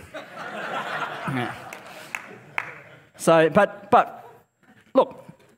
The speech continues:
there could have been a lot of tension there. There could have been a lot of fighting and opposition. But I tolerated this diverse belief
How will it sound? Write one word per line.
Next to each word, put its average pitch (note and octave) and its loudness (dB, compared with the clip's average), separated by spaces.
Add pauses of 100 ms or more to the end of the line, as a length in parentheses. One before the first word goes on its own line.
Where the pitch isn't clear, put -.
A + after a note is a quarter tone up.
(240)
there E3+ 4
could E3+ 0
have D3 -4
been D#3+ 6
a C#3 4
lot C#3 2
of - -2
tension F#3+ -2
there. B3 -4 (160)
There D3+ -8
could C#3+ -4
have A#2+ -6
been B2+ 0
a B2 -2
lot B2 0
of A2+ -6 (160)
fighting E3 -2
and A#2 -4
opposition. D3+ -4 (340)
But E3+ 0
I B3 4 (340)
tolerated A#2 0
this B2+ -4 (120)
diverse A#2 -2 (560)
belief C#3+ 2